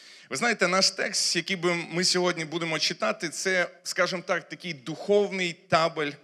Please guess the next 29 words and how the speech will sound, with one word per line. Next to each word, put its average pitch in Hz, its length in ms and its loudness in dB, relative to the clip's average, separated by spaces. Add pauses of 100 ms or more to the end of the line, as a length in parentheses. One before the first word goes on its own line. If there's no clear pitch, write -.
(200)
колосян. 143 560 0 (840)
Одне 226 220 2
питання. 202 500 -2 (560)
Якщо 233 240 2
б - 60 -6
сьогодні 170 720 0 (280)
Бог 185 420 0
подивився 165 540 -2
на 151 120 0
ваш 151 220 2
місяць, 190 320 -2
який 165 200 -4
ви 160 140 -2
прожили, 151 540 -2 (340)
просто 185 320 -2
подивився 147 460 -2
назад, 135 400 0
на 127 80 -4
той 143 180 -8
місяць, 139 340 -6
де 147 240 2
ви 143 240 0
були, 139 460 -4
де 135 120 0
ви 131 100 4
подорожували, 135 840 0 (380)
де 139 140 4
ви 156 160 0
ходили, 156 640 0